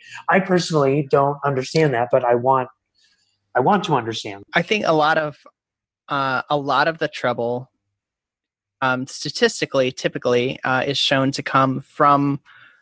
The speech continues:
Speaker 2: uh, this, this, uh, this concept of passing.
Speaker 1: Mm-hmm.
Speaker 2: Um, to, to give a more clear definition, passing is, um,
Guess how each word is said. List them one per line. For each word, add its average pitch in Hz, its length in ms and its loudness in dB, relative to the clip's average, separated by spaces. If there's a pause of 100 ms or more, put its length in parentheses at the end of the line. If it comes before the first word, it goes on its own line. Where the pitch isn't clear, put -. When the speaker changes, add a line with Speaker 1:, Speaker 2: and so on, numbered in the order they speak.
(320)
Speaker 2:
uh, 123 360 2
this, 135 600 -2 (680)
this, - 300 0
uh, 120 360 2 (200)
this - 140 -2
concept 135 580 0
of 135 120 -6
passing. 156 480 -4 (380)
Speaker 1:
Mm-hmm. 147 120 -2
Speaker 2:
Um, 131 300 2 (160)
to, 135 200 2
to 143 240 -2
give 151 140 4
a 151 40 4
more 139 160 4
clear 135 280 2
definition, 131 680 2
passing 131 680 0
is, 127 680 0
um, 123 560 0